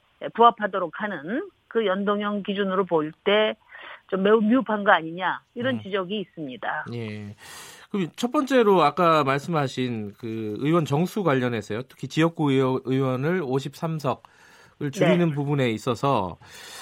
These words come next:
Speaker 2: 자유한국당 정재원 의원 같은 경우에는, 아, 장재원 의원 같은 경우는요. 현실적으로 불가능하다. 이렇게 뭐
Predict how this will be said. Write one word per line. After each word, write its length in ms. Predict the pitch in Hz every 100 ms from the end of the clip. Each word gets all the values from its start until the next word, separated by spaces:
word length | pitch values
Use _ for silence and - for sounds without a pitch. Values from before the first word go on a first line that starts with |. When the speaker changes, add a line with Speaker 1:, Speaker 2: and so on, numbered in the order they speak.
| - -
Speaker 2:
자유한국당 920 | - 190 269 277 285 269 254 220 175
정재원 760 | 165 196 247 277 277 262 254 240
의원 240 | 208 214
같은 280 | 208 208 208
경우에는, 680 | 196 190 190 190 226 247 254 _
아, 120 | 120
장재원 440 | 113 160 190 214 180
의원 160 | 156
같은 260 | 131 120 131
경우는요. 600 | 113 107 95 101 95 85 104 _ _ _ - - - - - _
현실적으로 460 | 269 311 320 320
불가능하다. 960 | 208 170 175 311 359 294 180 190 170 117
이렇게 300 | 208 269 220
뭐 240 | - 202